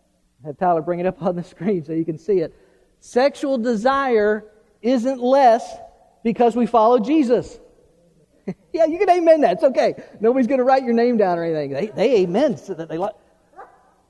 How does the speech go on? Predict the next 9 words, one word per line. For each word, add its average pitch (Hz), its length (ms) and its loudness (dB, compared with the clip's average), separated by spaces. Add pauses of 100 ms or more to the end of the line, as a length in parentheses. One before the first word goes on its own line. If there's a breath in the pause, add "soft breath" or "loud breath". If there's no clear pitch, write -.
(440)
Sexual 339 580 0
desire 262 800 -2 (140)
isn't 285 440 -4
less 254 480 0 (120)
because 240 360 0
we 240 100 -2
follow 240 380 2
Jesus. 208 720 0 (480)
Watch 208 220 2